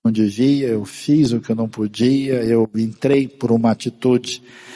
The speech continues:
que agora eu enxergo que não tá correta, eu preciso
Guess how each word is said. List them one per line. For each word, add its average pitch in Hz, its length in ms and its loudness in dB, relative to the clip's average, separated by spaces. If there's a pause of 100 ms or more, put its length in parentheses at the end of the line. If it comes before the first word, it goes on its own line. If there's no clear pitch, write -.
(200)
que - 120 -4
agora 120 340 0
eu 120 100 2
enxergo 123 600 0
que - 120 -6
não 113 140 2
tá 107 300 -4 (320)
correta, 123 480 0
eu 123 100 -2
preciso 123 720 0